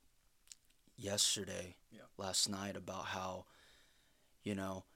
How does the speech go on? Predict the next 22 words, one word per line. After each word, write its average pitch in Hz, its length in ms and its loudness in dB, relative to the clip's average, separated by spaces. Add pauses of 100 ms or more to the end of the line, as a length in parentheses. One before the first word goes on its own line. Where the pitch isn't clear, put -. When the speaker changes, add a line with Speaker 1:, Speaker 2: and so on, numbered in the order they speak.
(380)
Speaker 1:
it's - 140 6
like 107 220 8
what 104 280 4
was 101 200 2
mentioned 101 380 2
earlier 101 380 8
about 90 280 -2
how 95 360 2 (960)
you 113 140 10
won't 110 340 12
know 107 280 10
whether 104 320 10
or 104 80 8
not 98 300 6
if 92 140 0
God's 98 460 8
grace 98 380 6
is 95 120 6
operating, 95 680 0
whether, 98 460 6 (680)
until 143 640 12 (1120)
you 104 140 4